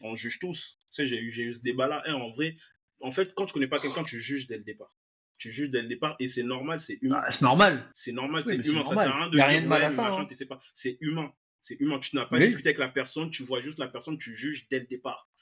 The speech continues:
Speaker 1: Et je préfère que, et,
Speaker 2: Bah.
Speaker 1: et moi, et moi, je dis généralement, en vrai, je préfère partir avec un a priori de toi et me tromper que me dire, « Tu es différent » et que tu me prouves en fait que non, t'es comme tous les autres. Tu vois, je préfère, je préfère être agréablement surpris que l'inverse.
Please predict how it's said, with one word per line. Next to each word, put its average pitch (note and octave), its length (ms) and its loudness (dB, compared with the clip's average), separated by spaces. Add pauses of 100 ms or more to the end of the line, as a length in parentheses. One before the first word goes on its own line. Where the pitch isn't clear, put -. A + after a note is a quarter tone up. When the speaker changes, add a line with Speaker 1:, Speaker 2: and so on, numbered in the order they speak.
(180)
Speaker 1:
Et C#3 100 4
je - 80 -2
préfère D#3 360 -2
que, - 40 -20 (260)
et, C3 40 -2
Speaker 2:
Bah. C3+ 100 4 (200)
Speaker 1:
et C#3 100 0
moi, D#3 260 -4
et C#3 60 -6
moi, F3 160 -2
je D#3+ 60 -8
dis E3 100 -8
généralement, D3 500 -6
en C#3+ 120 -6
vrai, G3 120 2
je - 60 -4
préfère G#3+ 260 -6
partir D3+ 220 -8
avec C#3+ 140 -4
un C#3 100 -2
a C#3 80 -4
priori D#3+ 360 -8
de C3+ 100 -2
toi C#3 360 -8 (320)
et C3+ 60 -2
me C3+ 160 0
tromper C3+ 540 -4 (260)
que D3+ 80 -4
me D3+ 140 0
dire, « F#3 180 0
Tu D3 160 -2
es C3+ 40 0
différent » D3 540 -4 (540)
et C#3+ 100 -4
que D3 100 0
tu E3 160 -2
me E3 60 -2
prouves D#3+ 220 -6
en C#3+ 60 -4
fait D#3+ 200 -6
que A#2+ 220 -10
non, A#2+ 140 -10 (440)
t'es C#3+ 360 0
comme D#3 220 -2
tous D3 160 -6
les C#3 160 0
autres. C3+ 200 -4 (880)
Tu B2+ 100 -12
vois, B2+ 100 -6
je C3 80 -8
préfère, G3 340 2 (140)
je - 260 -8
préfère E3+ 300 -2
être F#3+ 160 0
agréablement D#3+ 440 0
surpris D#3+ 400 -6
que D3 100 -6
l'inverse. C3 500 -8